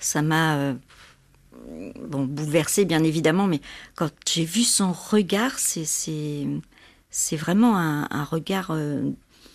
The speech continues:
de tueur, quoi. C'est, ça m'a vraiment bouleversée complètement. Je me suis dit, « J'aurai un jour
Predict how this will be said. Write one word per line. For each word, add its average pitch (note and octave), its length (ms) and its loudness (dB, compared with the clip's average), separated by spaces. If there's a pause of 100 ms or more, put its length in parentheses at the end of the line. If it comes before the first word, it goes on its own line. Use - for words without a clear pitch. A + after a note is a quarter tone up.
(680)
de E3 160 -4
tueur, - 420 2
quoi. E3 140 -4
C'est, C#3+ 720 -4
ça - 320 0
m'a F3 180 -2
vraiment G3+ 380 2
bouleversée G#3+ 600 -2
complètement. F#3 560 -6 (2000)
Je - 100 -6
me F#3+ 80 4
suis G3 220 0
dit, « A#3+ 320 2 (1400)
J'aurai G#3 460 2
un G3+ 140 4
jour A#3+ 360 4